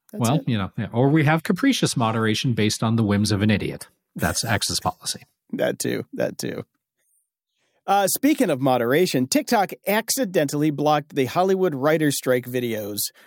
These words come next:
Speaker 1: while they were trying to shut down a QAnon meme.
Speaker 2: Yes, I
Speaker 1: This
Speaker 2: see the
Speaker 1: is
Speaker 2: crossover.
Speaker 1: Yes. <laughs> Well, what we have here is, uh, somebody who does not know how to write a regular expression.
Speaker 2: Yeah.
Speaker 1: Uh, the,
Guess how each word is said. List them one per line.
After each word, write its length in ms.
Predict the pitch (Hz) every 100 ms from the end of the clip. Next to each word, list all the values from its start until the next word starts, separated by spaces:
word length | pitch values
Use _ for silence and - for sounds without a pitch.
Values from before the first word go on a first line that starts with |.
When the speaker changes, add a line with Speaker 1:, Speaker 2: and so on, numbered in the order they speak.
| _
Speaker 1:
while 200 | 139 147
they 100 | 151
were 160 | 135 127
trying 460 | - 156 160 160
to 100 | 139
shut 380 | 120 - 175 156
down 340 | 151 147 143 135
a 140 | 139 120
QAnon 720 | - 262 240 127 104 90 101
meme. 400 | 101 92 85 90 - _ _ _ 151
Speaker 2:
Yes, 260 | 196 175
I 80 | 127
Speaker 1:
This 140 | 160
Speaker 2:
see 60 | 147
the 60 | 139
Speaker 1:
is 40 |
Speaker 2:
crossover. 540 | 131 139 - 101 87 - _ _ _ _
Speaker 1:
Yes. 260 | 196 190 - -
<laughs> 60 | 160 - - - 139
Well, 240 | 143 165 - - -
what 180 | - 226
we 140 | 247 226
have 200 | 214 160
here 300 | 240 247 185
is, 160 | 139
uh, 260 | 147 143 139
somebody 320 | - 180 170
who 100 | 156
does 220 | 147 156
not 180 | 165 160
know 160 | 151 139
how 120 | 135
to 80 | 131
write 180 | 123 120
a 40 |
regular 420 | 123 127 131 120
expression. 640 | 113 - 165 165 - 87 - _ -
Speaker 2:
Yeah. 120 | 110 - -
Speaker 1:
Uh, 200 | 143 143 - -
the, 160 | 151